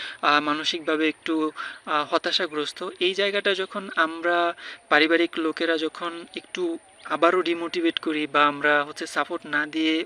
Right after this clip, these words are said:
অন্য, আহ, কিছু কথা বলি, সেক্ষেত্রে হচ্ছে জিনিসটা একটু অন্যদিকে গড়ায়া যায়। মানুষ সুইসাইডাল অ্যাটেম্প্ট নিতে আর দ্বিধাবোধ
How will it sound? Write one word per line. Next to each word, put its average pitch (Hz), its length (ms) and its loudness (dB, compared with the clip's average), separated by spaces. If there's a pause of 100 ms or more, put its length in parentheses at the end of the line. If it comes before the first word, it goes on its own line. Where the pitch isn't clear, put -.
অন্য, 175 400 -6 (480)
আহ, 160 220 6
কিছু 185 220 -4
কথা 180 260 2
বলি, 214 180 0
সেক্ষেত্রে 165 440 -2
হচ্ছে 156 400 -4 (320)
জিনিসটা 156 360 0
একটু 160 320 -4
অন্যদিকে 202 520 0
গড়ায়া 147 360 6
যায়। 147 160 2
মানুষ 143 280 -2
সুইসাইডাল 165 800 -2
অ্যাটেম্প্ট 156 500 -4
নিতে 156 520 -2
আর 156 360 -2
দ্বিধাবোধ 160 420 2